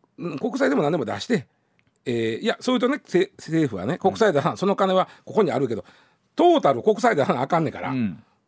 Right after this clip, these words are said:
Speaker 1: 国債出して、ご-、五千円ずつ配りましょうねやったら、
Speaker 2: うん。
Speaker 1: それ若い人の借金じゃん。
Speaker 2: そういうことですよね。うん。
Speaker 1: 若い人の給料が減ったから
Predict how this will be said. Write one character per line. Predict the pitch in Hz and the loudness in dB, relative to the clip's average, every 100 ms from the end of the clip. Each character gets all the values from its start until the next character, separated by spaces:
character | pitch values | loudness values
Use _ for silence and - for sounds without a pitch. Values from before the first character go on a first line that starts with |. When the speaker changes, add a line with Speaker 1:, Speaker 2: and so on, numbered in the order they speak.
| - _ _ | -20 _ _
Speaker 1:
国 | - 208 | -4 -2
債 | 240 220 | 2 2
出 | 135 | 2
し | 123 | 0
て、 | 294 220 - | 0 0 -2
ご-、 | - - | -6 -6
五 | - 131 | -6 -2
千 | |
円 | 147 | 2
ず | 190 | 0
つ | - | 0
配 | 226 240 | 0 0
り | |
ま | 240 | 2
し | 202 | 0
ょ | 147 | -2
う | |
ね | 147 | -2
や | |
っ | 151 | -2
た | |
ら、 | 113 | -2
Speaker 2:
う | - | -4
ん。 | _ _ _ | _ _ _
Speaker 1:
そ | - | 0
れ | 214 | 2
若 | 233 330 339 | 2 2 -2
い | |
人 | 185 | -2
の | 123 | -4
借 | 156 202 | -6 -10
金 | - 85 | -10 -10
じ | |
ゃ | 151 | -4
ん。 | |
Speaker 2:
そ | 160 | -2
う | |
い | |
う | 127 | -2
こ | |
と | 107 | -4
で | 87 | -8
す | - | -10
よ | 131 | -10
ね。 | 143 - 82 - 117 - | -10 -16 -20 -20 -16 -4
う | |
ん。 | |
Speaker 1:
若 | 254 - 359 | -2 0 -2
い | 320 | 0
人 | 220 | 0
の | 190 | 0
給 | - 262 | 2 4
料 | 214 | 4
が | 165 | 4
減 | 220 | 0
っ | |
た | - 185 | -4 -4
か | 170 | 0
ら | 254 | 0